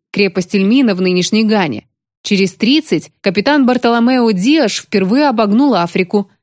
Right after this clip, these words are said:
а через сорок Васко да Гама высадился в Восточной Африке – и достиг Индии, мечты европейцев того времени. Дон Энрике навсегда изменил мир.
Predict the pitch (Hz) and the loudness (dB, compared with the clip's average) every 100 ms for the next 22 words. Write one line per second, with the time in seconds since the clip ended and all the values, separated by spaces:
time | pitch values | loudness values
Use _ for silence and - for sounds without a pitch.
0 | _ - 202 214 190 180 - 196 285 214 | _ -4 -2 0 0 -2 -2 0 0 0
1 | - - 196 190 - 185 196 190 254 254 | -4 -4 -2 -2 -2 -2 -2 0 0 0
2 | 180 165 185 202 185 185 190 185 185 - | -2 0 -2 0 -2 -2 0 -2 -2 -2
3 | 190 - 185 240 269 - 185 190 180 _ | -2 -2 -2 0 0 -2 0 -2 -4 _
4 | - 214 196 185 - 214 - _ - 254 | -4 -2 0 -2 -2 -4 -4 _ 0 2
5 | 226 180 156 - _ _ 208 202 - - | 2 2 -2 -4 _ _ 0 0 -4 -2
6 | 226 220 180 165 170 170 214 226 196 - | 0 0 0 -2 -2 0 -2 0 -2 -2
7 | 196 180 175 190 180 127 80 - _ _ | -2 0 0 0 0 -2 -8 -14 _ _
8 | _ _ _ _ _ 196 277 294 262 233 | _ _ _ _ _ -2 0 2 2 2
9 | 320 302 277 254 214 - 180 185 254 233 | 2 2 0 2 0 -2 -2 0 0 0
10 | 196 196 185 185 165 156 | 0 0 0 0 -2 -4